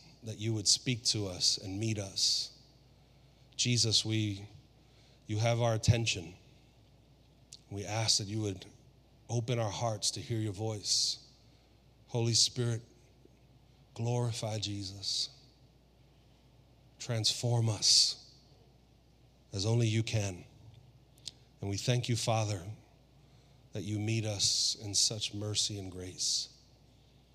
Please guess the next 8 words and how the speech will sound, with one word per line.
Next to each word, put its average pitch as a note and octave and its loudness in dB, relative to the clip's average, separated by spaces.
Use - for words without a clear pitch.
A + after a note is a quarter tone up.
In G2+ -6
Jesus' G2+ 0
name G2 -6
we F#2 -6
pray. F2 -10
Amen F#2 -4
and F2+ -2
amen. F2+ -2